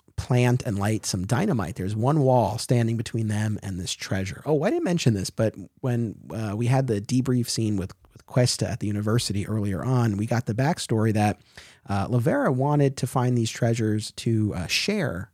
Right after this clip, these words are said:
with the people, right? He was gonna donate it to the government to be distributed to the needy and the poor. So very altruistic. Uh, and obviously these guys have the, the opposite intention.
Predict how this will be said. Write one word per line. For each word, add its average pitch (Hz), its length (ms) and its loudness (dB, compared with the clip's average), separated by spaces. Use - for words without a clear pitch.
with 143 100 -10
the - 80 -4
people, - 400 -4
right? 104 180 -4
He 117 60 -2
was 104 80 0
gonna 107 180 0
donate 117 320 4
it 104 100 -2
to - 60 -4
the 104 80 -12
government 131 460 4
to - 60 -8
be 107 120 -6
distributed 92 540 -4
to 92 120 -6
the 87 140 -6
needy 120 440 0
and 92 120 -6
the 73 60 -10
poor. 113 340 -2
So 165 140 -6
very 320 280 0
altruistic. 110 720 -2
Uh, 101 220 0
and 120 100 2
obviously 110 360 2
these 101 180 -2
guys 98 300 -4
have 95 280 -6
the, - 120 -14
the 104 120 -4
opposite 139 420 0
intention. 95 600 -4